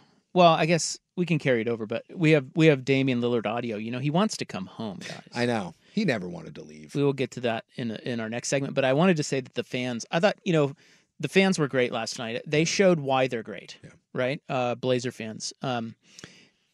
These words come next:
Speaker 1: you know, m-, because Kevin Durant returned to Brooklyn, and it was met with a giant meh.
Speaker 2: Yeah.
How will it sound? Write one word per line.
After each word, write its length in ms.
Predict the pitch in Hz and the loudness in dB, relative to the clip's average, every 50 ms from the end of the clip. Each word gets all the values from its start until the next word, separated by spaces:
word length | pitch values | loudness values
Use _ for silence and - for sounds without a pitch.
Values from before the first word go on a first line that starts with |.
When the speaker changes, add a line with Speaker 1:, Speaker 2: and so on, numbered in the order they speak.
| _ - | _ 2
Speaker 1:
you 100 | 196 170 | 4 4
know, 80 | 135 | 4
m-, 180 | 117 131 151 170 - - 190 | 4 0 -2 -4 -4 -2 -2
because 260 | 180 170 190 180 - | 0 0 2 0 0
Kevin 220 | - 214 233 240 | 0 0 0 2
Durant 340 | 233 190 160 160 180 190 160 - _ _ _ | 2 2 2 4 2 2 0 -4 _ _ _
returned 400 | 170 143 - - 151 139 135 139 - | -4 -2 -2 0 0 0 0 -2 -4
to 80 | 123 | -8
Brooklyn, 560 | 117 110 117 120 147 - - 85 82 107 117 - _ _ _ _ - | -6 -4 -4 -4 -4 -4 -8 -10 -10 -12 -14 -16 _ _ _ _ -4
and 160 | 160 151 151 151 | -2 -2 -2 -2
it 80 | - | -2
was 160 | 175 160 139 | -2 -2 0
met 160 | 156 151 - 170 | -2 -2 0 -2
with 100 | 147 - | -2 -2
a 60 | 139 | -2
giant 360 | - - 135 135 147 147 - - - | -2 -2 0 0 0 -2 -4 -8 -10
meh. 300 | 139 131 143 175 - - - - | -6 -4 -2 -2 -4 -4 -2 0
Speaker 2:
Yeah. 140 | 156 156 | 0 0